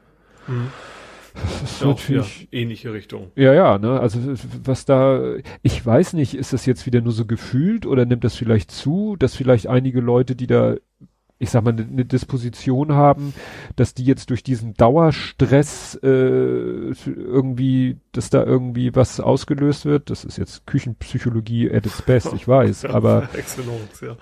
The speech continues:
Speaker 2: Ja.
Speaker 1: Ja, also natürlich, also ich glaub, man braucht jetzt, also ohne Küchenpsychologie ist natürlich derzeit alle ein bisschen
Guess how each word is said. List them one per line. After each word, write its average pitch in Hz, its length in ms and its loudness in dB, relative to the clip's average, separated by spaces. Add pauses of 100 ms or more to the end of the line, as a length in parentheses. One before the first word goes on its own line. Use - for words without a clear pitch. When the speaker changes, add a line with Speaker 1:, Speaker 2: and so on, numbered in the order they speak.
(120)
Speaker 2:
Ja. 127 340 6
Speaker 1:
Ja, 123 140 -4
also 143 160 2
natürlich, 165 400 0
also 127 140 0
ich 117 60 -2
glaub, 139 160 0
man 131 100 -4
braucht 123 180 0
jetzt, 127 180 -4
also 127 320 0
ohne 160 220 4
Küchenpsychologie 127 1000 -2
ist 131 240 -6
natürlich 131 680 0
derzeit 123 540 0
alle 156 280 4
ein 104 100 -6
bisschen 123 520 -4